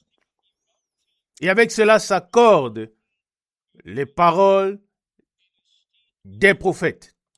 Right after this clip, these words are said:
Selon qu'il est écrit, « Après cela, je reviendrai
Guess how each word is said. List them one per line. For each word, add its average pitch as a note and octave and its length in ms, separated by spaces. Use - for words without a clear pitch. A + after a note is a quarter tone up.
Selon G#3+ 680
qu'il G3+ 240
est F3+ 160
écrit, « F#3 400
Après D3 320
cela, F3+ 500
je D#3 180
reviendrai F3 720